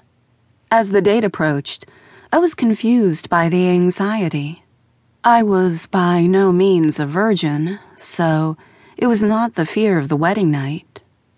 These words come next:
Maybe it was quite the opposite. Maybe it was the idea of never sleeping with anyone else ever again. Who really knows? I did not have a lot of friends,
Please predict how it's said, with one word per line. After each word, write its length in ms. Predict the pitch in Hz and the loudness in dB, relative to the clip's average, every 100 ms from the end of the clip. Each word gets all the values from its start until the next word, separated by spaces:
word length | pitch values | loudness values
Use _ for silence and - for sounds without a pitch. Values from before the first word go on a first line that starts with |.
| _ - | _ -6
Maybe 640 | 220 214 226 254 180 160 | -2 0 0 0 0 2
it 100 | 165 | 0
was 160 | - 196 | -2 -4
quite 320 | - 208 196 | -2 -2 0
the 160 | 196 190 | 0 0
opposite. 560 | 196 - 220 160 143 - _ _ _ _ _ - | 0 -4 -6 -4 -6 -10 _ _ _ _ _ -4
Maybe 360 | 202 208 214 | 0 2 2
it 80 | 208 | 2
was 240 | 190 185 | 2 0
the 160 | 160 185 | 0 2
idea 360 | 180 180 185 196 | 2 2 2 2
of 80 | |
never 320 | 185 190 180 175 | 2 2 0 -4
sleeping 440 | - 180 196 220 | -2 -2 0 0
with 140 | 185 | 0
anyone 400 | 180 190 196 180 | 2 2 4 2
else 320 | 170 170 196 - | 2 0 -4 -2
ever 300 | 165 160 151 | -2 0 -2
again. 580 | 147 156 208 185 147 170 _ _ _ _ _ | 0 -2 -2 -2 -4 -8 _ _ _ _ _
Who 180 | 247 247 | -2 2
really 260 | 202 170 156 | 2 2 2
knows? 560 | 147 139 139 143 - _ _ _ _ _ - | 0 -2 -6 -10 -16 _ _ _ _ _ -2
I 160 | 269 | 0
did 160 | 226 185 | 2 2
not 320 | 180 185 185 | 2 2 0
have 240 | 170 165 151 | 0 -2 -2
a 80 | 135 | -6
lot 140 | 131 | -8
of 60 | 139 | -6
friends, 680 | 175 170 143 147 165 - | -2 -2 -2 -6 -10 -14